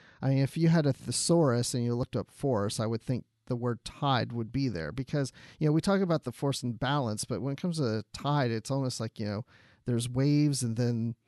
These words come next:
you know, bring balance to, to the tide or something. <laughs> I don't know. You know, it's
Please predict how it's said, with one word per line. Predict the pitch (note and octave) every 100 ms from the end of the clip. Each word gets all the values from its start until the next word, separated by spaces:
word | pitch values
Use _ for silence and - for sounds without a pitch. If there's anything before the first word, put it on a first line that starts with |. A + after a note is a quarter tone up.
| _ _ _ _ _
you | - A2
know, |
bring | G#2 C#3 C#3 C3
balance | B2+ C3 C3 C3+ - -
to, | - A#2+ A2 -
to | - B2+
the | G#2+
tide | - - G#2 G#2 G2
or | G#2+
something. | - F#2+ - F#2
<laughs> |
I | F#2+ C#3+ - - - -
don't | E3+ -
know. | G#3+
You | - G3+
know, | D#3 C3+
it's | D3 - -